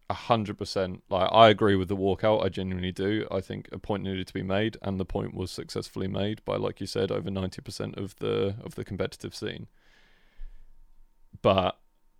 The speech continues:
for Riot, especially in the esports times currently, would probably save a lot of money if they didn't have to run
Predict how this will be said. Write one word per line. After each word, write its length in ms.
for 160
Riot, 480
especially 540
in 80
the 120
esports 300
times 260
currently, 560
would 160
probably 280
save 240
a 40
lot 140
of 100
money 300
if 120
they 140
didn't 200
have 180
to 100
run 340